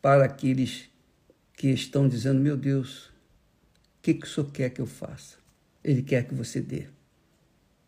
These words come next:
Os campos estão brancos para a ceifa, mas os trabalhadores são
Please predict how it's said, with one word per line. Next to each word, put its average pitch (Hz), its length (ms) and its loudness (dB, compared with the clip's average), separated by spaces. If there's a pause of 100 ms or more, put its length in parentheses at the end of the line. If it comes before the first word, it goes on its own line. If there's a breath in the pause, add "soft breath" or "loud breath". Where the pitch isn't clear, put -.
(400)
Os 139 160 -2
campos 185 440 0
estão 151 320 0
brancos 143 640 0
para - 240 -6
a - 20 -8
ceifa, - 500 -14 (1900)
mas 123 200 0
os 113 120 -8
trabalhadores - 640 -4
são 120 320 -4